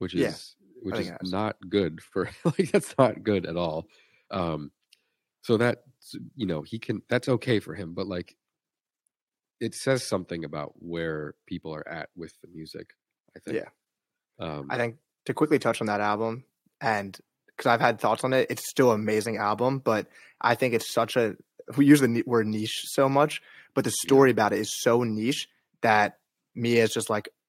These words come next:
Speaker 2: a white man, like, it's just not something I'm gonna completely relate to, that I'm gonna be replaying some of these songs. And it's fine 'cause it wasn't made for me to digest. It was for people who can really relate to that content.
Speaker 1: Yeah,
Speaker 2: So, like, shout out to
Speaker 1: I'm
Speaker 2: him for making content, taking that risk to make content like that.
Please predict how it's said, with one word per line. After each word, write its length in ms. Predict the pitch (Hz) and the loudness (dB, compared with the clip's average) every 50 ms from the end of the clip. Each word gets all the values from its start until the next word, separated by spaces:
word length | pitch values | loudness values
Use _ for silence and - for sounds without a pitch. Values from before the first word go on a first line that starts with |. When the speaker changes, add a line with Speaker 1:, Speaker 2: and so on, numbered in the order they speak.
| _ _ - | _ _ -8
Speaker 2:
a 80 | - 143 | -6 -4
white 260 | 160 143 110 113 - | -2 0 0 0 0
man, 280 | - 120 117 120 123 123 | 0 0 2 2 2 0
like, 160 | 110 104 - - | -2 -2 -4 -4
it's 180 | - 120 113 | -4 -4 -4
just 160 | 120 113 - - | -4 -4 -2 2
not 280 | 123 110 110 110 - | 4 4 4 2 2
something 260 | - - 113 113 113 - - | 0 0 0 0 -2 -2 0
I'm 160 | 113 110 110 | 0 0 0
gonna 120 | 113 110 | -2 -4
completely 340 | - 113 104 - 117 117 110 | -4 -6 -6 -4 -4 -4 -2
relate 260 | 104 104 104 107 104 - | -2 -2 -2 -4 -4 -4
to, 100 | - 113 | -2 0
that 100 | 113 107 | 0 0
I'm 160 | 110 107 104 | 0 -2 -2
gonna 120 | 107 104 | -4 -6
be 60 | - - _ | -8 -10 _
replaying 460 | 120 113 110 101 - - 110 104 101 101 | -6 -6 -6 -4 -2 -2 -2 -2 -2 -4
some 140 | - 107 | -6 -6
of 40 | 101 | -6
these 140 | 98 98 - | -6 -6 -4
songs. 320 | - - 98 98 95 - - - | -4 -2 -2 -2 -6 -8 -10 -4
And 100 | 123 120 | -2 -2
it's 120 | 113 - | -2 0
fine 280 | - 131 131 139 117 104 | 2 4 4 4 2 0
'cause 100 | 117 104 | -4 -2
it 60 | 104 | 0
wasn't 260 | 107 113 107 113 98 104 | 0 0 0 -2 -4 -4
made 340 | 110 107 104 104 104 90 - _ _ _ _ _ _ _ _ _ _ _ | -2 -2 -2 -2 -4 -6 -10 _ _ _ _ _ _ _ _ _ _ _
for 140 | - 135 120 | 2 2 4
me 100 | 113 117 | 4 4
to 60 | 113 110 | 2 2
digest. 400 | 117 101 101 98 110 104 95 - | 0 0 -2 0 -2 -4 -2 -2
It 20 | 110 | -6
was 60 | 101 | -4
for 120 | - 113 104 | -4 -6 -6
people 180 | - 104 110 | -4 -6 -6
who 80 | 120 110 | -6 -6
can 140 | - 110 117 120 | -8 -8 -6 -4
really 200 | 113 113 107 104 | -2 -2 -2 -2
relate 340 | 107 101 101 107 107 - | -4 -4 -4 -4 -6 -6
to 80 | - 104 | -6 -6
that 200 | 101 92 - - | -6 -6 -6 -8
content. 380 | - 50 53 - - - - - - _ _ _ _ _ _ _ _ _ _ - | -10 -10 -10 -10 -10 -12 -12 -12 -14 _ _ _ _ _ _ _ _ _ _ -6
Speaker 1:
Yeah, 240 | 87 85 80 - | -4 -4 4 6
Speaker 2:
So, 20 | 147 | 6
like, 120 | 139 123 | 6 6
shout 140 | - 165 165 | 6 6 6
out 60 | - - | 6 4
to 60 | 156 | 0
Speaker 1:
I'm 20 | |
Speaker 2:
him 100 | - 110 - | -2 -2 -2
for 80 | 120 | -4
making 300 | 113 110 113 110 104 - _ | -4 -4 -4 -6 -10 -10 _
content, 460 | - - 104 104 95 - - - - _ _ _ _ - | -8 -6 -6 -6 -4 -6 -8 -10 -10 _ _ _ _ -2
taking 180 | 131 113 104 | -2 0 0
that 120 | 104 - 92 | -6 -6 -6
risk 200 | - - - - | -6 -8 -8 -8
to 60 | - | -6
make 140 | 98 - - | -6 -6 -4
content 340 | - 95 90 - - 69 - | -6 -6 -6 -6 -10 -10 -10
like 160 | - - - | -10 -10 -8
that. 260 | - 78 - - - | -8 -8 -8 -8 -10